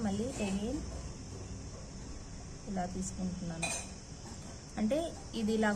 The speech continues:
వచ్చింది కాబట్టి ఇది ఇలాగైనా తీసుకున్నా బాగుంటుంది, ఇలాగైనా తీసుకున్నా బాగుంటుంది.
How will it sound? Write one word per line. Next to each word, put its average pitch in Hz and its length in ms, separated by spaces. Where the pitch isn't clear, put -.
వచ్చింది 220 280
కాబట్టి 202 460
ఇది 220 160
ఇలాగైనా 208 420
తీసుకున్నా 220 380
బాగుంటుంది, 214 400
ఇలాగైనా 196 400
తీసుకున్నా 202 420
బాగుంటుంది. 185 540